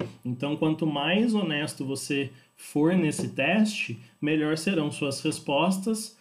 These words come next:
mais próximo ele estará da tua realidade e melhor serão as dicas que eles vão poder te dar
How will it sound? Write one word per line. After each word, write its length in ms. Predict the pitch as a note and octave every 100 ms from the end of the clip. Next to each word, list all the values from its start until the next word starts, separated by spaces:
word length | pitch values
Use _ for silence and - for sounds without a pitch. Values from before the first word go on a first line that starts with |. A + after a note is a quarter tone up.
| _ -
mais 260 | D#3+ F#3+
próximo 440 | F#3+ D#3 D3+ - C#3+
ele 100 | C3
estará 260 | C#3 B2+
da 100 | C3
tua 180 | B2+ C3
realidade 840 | C#3 C#3 D#3+ D#3 E3+ F#3+ F#3+ - -
e 80 | E3
melhor 380 | F#3 E3+ D#3
serão 260 | D#3 F3 E3+
as 240 | F#3+ D#3+
dicas 520 | B2+ D3+ G3 E3+ D#3 -
que 100 | C#3+
eles 220 | C#3+ C3
vão 160 | D3
poder 320 | C3+ D3+ C#3 C3+
te 260 | - D#3+ E3 D#3+
dar 400 | C3 C#3 E3+